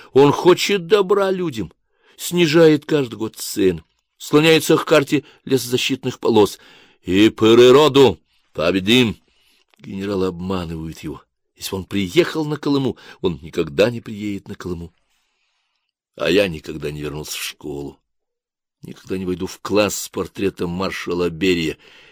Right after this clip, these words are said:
Никогда не приму милости магаданских полковничих. Я стану свободным бродягой, монтером, шахтером, рыбаком, ведь есть в Союзе обширные края без колючей проволоки. Потом,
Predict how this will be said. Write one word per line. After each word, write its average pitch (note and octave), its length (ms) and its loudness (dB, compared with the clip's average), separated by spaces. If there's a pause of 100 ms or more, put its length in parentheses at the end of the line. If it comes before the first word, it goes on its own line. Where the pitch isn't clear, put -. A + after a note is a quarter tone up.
(160)
Никогда G2 360 -6
не G2+ 120 -6
приму G2+ 260 -4
милости G#2 540 -4
магаданских G2+ 680 -2
полковничих. F2+ 880 -8 (580)
Я F#2 360 -2
стану F2+ 640 -4
свободным G2 800 -4
бродягой, G#2 640 -2 (340)
монтером, A2 760 4 (320)
шахтером, G#2 760 0
рыбаком, F2 520 0
ведь F#2 260 -6
есть G2 280 2
в - 40 -12
Союзе F#2+ 500 -2 (240)
обширные G#2 680 0
края G#2 280 4
без G2 160 -2
колючей G#2 360 -4
проволоки. F2+ 460 -4 (600)
Потом, D#3+ 500 2